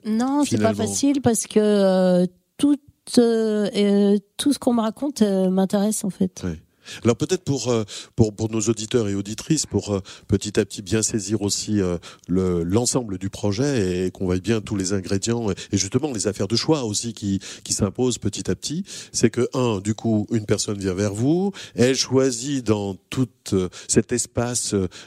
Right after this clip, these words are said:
Speaker 2: qu'est la cité, finalement, un endroit, euh,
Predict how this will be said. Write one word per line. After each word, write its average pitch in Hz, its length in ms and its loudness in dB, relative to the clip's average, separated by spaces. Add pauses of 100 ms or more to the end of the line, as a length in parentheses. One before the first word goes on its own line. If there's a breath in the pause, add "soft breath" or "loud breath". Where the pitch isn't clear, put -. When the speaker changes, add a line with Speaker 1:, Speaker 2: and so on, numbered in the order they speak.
(120)
Speaker 2:
qu'est 107 100 4
la 98 80 -2
cité, 127 520 -2
finalement, 101 540 -2
un 90 100 -2
endroit, 117 680 -2 (320 loud breath)
euh, 95 840 -2